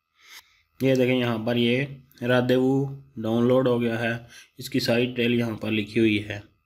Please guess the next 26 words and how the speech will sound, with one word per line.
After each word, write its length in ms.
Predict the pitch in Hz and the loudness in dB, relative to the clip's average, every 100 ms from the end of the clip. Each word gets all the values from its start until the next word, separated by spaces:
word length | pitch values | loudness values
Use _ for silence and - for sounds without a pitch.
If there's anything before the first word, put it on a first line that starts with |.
| _ _ _ _ - - - - 120 | _ _ _ _ -20 -20 -20 -6 0
और 100 | 127 | 2
नीचे 300 | 123 120 135 | 2 2 2
लिखा 220 | 120 131 | 2 2
हुआ 220 | 131 127 | 2 2
है 160 | 120 120 | 2 0
जो 160 | 117 117 | -2 -2
जो 120 | 123 | -2
चीज़ 260 | 120 120 120 | -2 -2 0
आपको 240 | 117 120 | 0 -4
चाहिए, 400 | 120 120 120 120 117 - - 123 | -2 0 2 0 -2 -10 -8 -2
जिनके 280 | 120 117 | 0 2
सोलह 260 | 117 113 117 | 0 -2 0
यूरो 220 | 120 117 | 2 2
का 100 | 123 | 0
पारवोलो 560 | 120 117 117 127 131 131 131 - _ - - - - | 0 2 2 2 2 0 -6 -14 _ -20 -20 -18 -2
और 320 | 117 120 120 120 | 2 4 2 0
चार 260 | 127 123 | 0 2
ज़रबे 540 | 127 120 117 117 117 113 113 - _ _ _ - | 0 0 0 0 0 -2 -6 -20 _ _ _ -12
छः 280 | - 117 120 | 0 2 2
की 360 | 117 120 113 - - - - - _ _ _ | 0 0 0 -2 -16 -20 -20 -20 _ _ _
पासपोर्ट 380 | 123 123 127 127 | -2 0 0 -2
साइज 320 | 120 117 113 113 | 0 -2 -2 -6
की 220 | 123 120 | -4 -4
चार 360 | 120 120 120 120 | -2 -2 0 -4
फ़ोटोज़ 1200 | - - _ _ _ _ _ - 120 123 127 131 | -6 -18 _ _ _ _ _ -2 0 2 2 2
चाहिए 420 | 131 131 135 131 | 0 0 0 -4